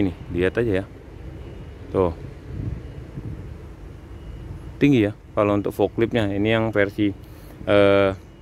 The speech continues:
enam belas ton. Oh ya, teman-teman, kalau di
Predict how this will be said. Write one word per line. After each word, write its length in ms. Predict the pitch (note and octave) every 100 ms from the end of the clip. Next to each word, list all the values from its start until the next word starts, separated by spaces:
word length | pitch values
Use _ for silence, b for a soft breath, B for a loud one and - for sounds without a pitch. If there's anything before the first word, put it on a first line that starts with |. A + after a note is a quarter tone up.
| - - - - - - - - - - - -
enam 180 | A2 A2+
belas 220 | A2 -
ton. 160 | G#2 - B B B B
Oh 80 | B2
ya, 160 | B2 G#2+
teman-teman, 400 | G#2+ G#2 G#2 G2 F#2+
kalau 640 | G2+ G#2+ A#2 A#2 A2+ A2+
di 560 | A2+ A2+ A2+ A2 G#2+